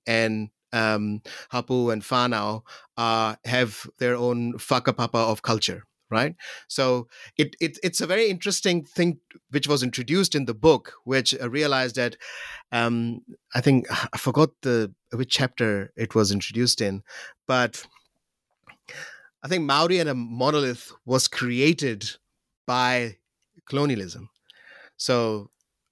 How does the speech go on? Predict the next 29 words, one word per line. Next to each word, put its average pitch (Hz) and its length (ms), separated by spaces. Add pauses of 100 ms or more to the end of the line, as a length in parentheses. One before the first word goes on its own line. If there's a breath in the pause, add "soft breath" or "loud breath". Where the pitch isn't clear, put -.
(120)
it, - 420 (120)
they 135 80
didn't 175 240
exist 143 340
as 123 140
a 117 40
monolith 120 600
before. 123 380
It, 98 160
it 101 200
was 110 180
a, 101 180 (220)
a, - 180
the 110 220
own 120 180
society 110 500
going 107 300
through. 120 200
So 127 220 (920 loud breath)
using 214 460
biculturalism 131 1200 (420)
in 127 120
certain 127 400
ways 120 500
might 123 280
negate 127 720 (1040 soft breath)
the, 123 400 (340)
uh, 117 300 (500)
the, 113 480